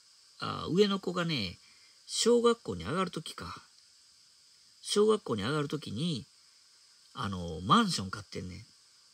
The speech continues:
現金で。その時は現金で買ってんねん。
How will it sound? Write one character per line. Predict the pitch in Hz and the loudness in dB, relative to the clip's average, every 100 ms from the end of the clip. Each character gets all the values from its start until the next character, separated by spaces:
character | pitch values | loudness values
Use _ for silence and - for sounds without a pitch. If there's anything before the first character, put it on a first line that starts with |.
| _ - - - - 120 | _ -20 -20 -20 -16 -2
現 | 131 131 117 | 0 2 -2
金 | 131 98 | -4 -4
で。 | 85 - _ _ - _ _ - | -6 -10 _ _ -20 _ _ -12
そ | - 214 | -2 2
の | |
時 | 214 180 | 4 4
は | 98 | 0
現 | 117 127 | 0 0
金 | 170 147 | 0 -2
で | |
買 | 117 113 | -4 -10
っ | |
て | - | -10
ん | |
ね | |
ん。 | 87 | -12